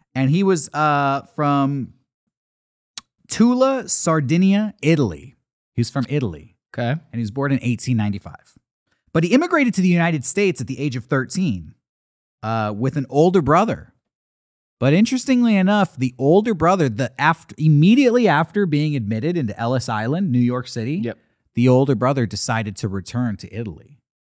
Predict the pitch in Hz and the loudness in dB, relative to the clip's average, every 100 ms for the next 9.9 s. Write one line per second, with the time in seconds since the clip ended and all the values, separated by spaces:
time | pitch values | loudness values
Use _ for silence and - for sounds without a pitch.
0 | _ _ _ _ - 92 - - - - | _ _ _ _ -14 -12 -12 -14 -18 -16
1 | 80 110 139 131 123 - - 123 123 117 | -10 -6 -2 -2 -4 -6 -6 -4 -2 -2
2 | 104 - 90 92 123 147 107 110 98 110 | -6 -10 -8 -6 -4 -2 -2 -2 -2 -2
3 | 90 - 156 117 113 139 143 143 - 120 | -4 -4 -4 -2 -2 -4 -2 -4 -4 -2
4 | 120 117 117 - 113 120 98 85 90 - | 0 0 -4 -8 -8 -8 -8 -10 -16 -14
5 | 110 101 98 92 90 82 104 85 _ _ | -10 -8 -10 -10 -14 -12 -12 -14 _ _
6 | _ 285 320 320 294 294 285 277 277 262 | _ -2 0 0 -2 0 2 2 2 2
7 | 262 392 143 90 64 - - _ _ _ | 2 2 -2 -4 -8 -14 -16 _ _ _
8 | - 330 370 359 320 302 294 240 254 247 | 6 8 6 4 0 2 2 4 4 2
9 | 208 139 - 156 143 - - - | -2 -4 -4 -2 -2 -6 -10 -10